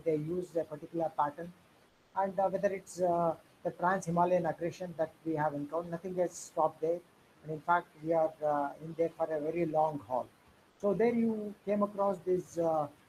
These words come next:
uh, reports of loudspeakers playing Bollywood and Punjabi songs. So that's also one method of fighting for them. And, uh, three days ago, you saw a report where they have made a lot of advances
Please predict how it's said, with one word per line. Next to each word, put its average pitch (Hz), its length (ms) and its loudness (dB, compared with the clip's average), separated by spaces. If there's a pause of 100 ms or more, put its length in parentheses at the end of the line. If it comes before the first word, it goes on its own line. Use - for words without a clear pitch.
(140)
uh, 156 60 -2
reports 190 520 2
of 175 260 6
loudspeakers 185 920 2 (380)
playing 180 340 4
Bollywood 180 580 6
and 170 180 0
Punjabi 160 480 2
songs. 127 540 -4 (320)
So 185 80 0
that's 214 180 4
also 240 280 4
one 190 120 4
method 175 300 0
of 165 100 2
fighting 156 320 -2
for 143 80 -6
them. 120 140 -12 (580)
And, 175 180 -2
uh, 165 300 4 (240)
three 233 100 0
days 220 220 8
ago, 196 240 2
you 185 160 2
saw 190 240 2
a 185 80 6
report 165 400 2 (440)
where 202 180 4
they 190 140 -2
have 185 120 4
made 214 200 2
a 220 40 6
lot 220 160 6
of 254 100 0
advances 185 680 2